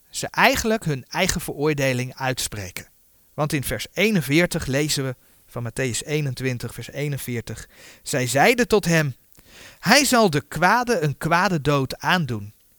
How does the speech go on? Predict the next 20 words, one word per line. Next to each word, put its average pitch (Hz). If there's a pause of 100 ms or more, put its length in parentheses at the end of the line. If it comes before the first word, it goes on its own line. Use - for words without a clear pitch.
(240)
en 165
zal 151
de 127
wijngaard 185
andere 220
landlieden 175
verhuren 131 (320)
die 139
hem 151
de -
vruchten -
op 131
haar 117
tijd 110 (320)
zullen 110
geven.'" 143 (760)
En 156
de 165
Heer 160
Jezus, 214